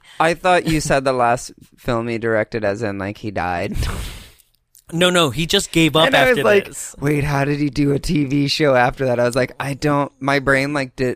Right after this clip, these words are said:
Speaker 1: totally just skipped out on that one.
Speaker 2: No.
Speaker 1: Yeah, yeah, yeah, yeah, yeah.
Speaker 2: Yeah, the f-, the, you know, the Fonz from Happy Days.
Speaker 1: Yeah.
Speaker 2: Yeah, he directed this.
Speaker 1: Oh,
Speaker 2: Um,
Speaker 1: Happy Days.
Speaker 2: and this was the, like, the last film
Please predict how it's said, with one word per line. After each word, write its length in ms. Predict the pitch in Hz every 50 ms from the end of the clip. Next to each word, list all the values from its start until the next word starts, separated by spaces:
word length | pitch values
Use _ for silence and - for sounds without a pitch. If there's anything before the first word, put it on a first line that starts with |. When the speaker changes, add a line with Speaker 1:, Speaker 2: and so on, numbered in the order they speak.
| - -
Speaker 1:
totally 320 | - 147 143 135 135 135 131
just 180 | 113 120 -
skipped 300 | - - 120 123 - -
out 160 | 113 107 107
on 100 | 107 107
that 160 | 101 95 85 -
one. 160 | 90 95 - -
Speaker 2:
No. 240 | 185 196 220 208 175
Speaker 1:
Yeah, 60 | 214
yeah, 100 | 190 175
yeah, 160 | 156 147 135 131
yeah, 160 | 127 120 113
yeah. 180 | 110 87 65 -
Speaker 2:
Yeah, 260 | 117 117 220 156 131
the 120 | 135 156 180
f-, 140 | 175 - - -
the, 220 | 185 165 190 175 170
you 140 | 180 190 170
know, 160 | 123 113 127
the 80 | 156 -
Fonz 380 | - 220 220 196 135 120 110
from 140 | - 170 165
Happy 280 | 160 196 190 160 147 117
Days. 360 | 113 110 110 117 135 156 311
Speaker 1:
Yeah. 320 | 311 302 - 113 95 73 - - _ -
Speaker 2:
Yeah, 260 | 147 143 123 110 - - -
he 340 | 156 - 160 165 160 165
directed 540 | 170 156 165 165 165 170 - - - 165 135
this. 540 | 123 117 120 131 135 - - - - - - _ _ _ _ _ _ _ _ -
Speaker 1:
Oh, 120 | - 123
Speaker 2:
Um, 460 | 160 135 123 120 113 113 113 117 117
Speaker 1:
Happy 280 | 120 156 151 151 151 156 - _ _
Days. 400 | - 135 135 135 135 135 - - _ _ _ _ -
Speaker 2:
and 440 | 151 147 147 143 139 135 139 135
this 680 | 123 151 156 - - - - - - - - - - - _ _ _ _ - - -
was 420 | 131 135 139 139 139 135 123 123 123 123 127
the, 300 | 135 151 151 147 143 135 143 - - _ 110 131
like, 460 | 143 143 127 123 113 - - - - _ _ _ _ _ _ _ _ _ _ _ _ _ _ _ _ _
the 100 | - 135
last 300 | 135 147 156 160 - -
film 520 | - - - - 156 131 113 - - -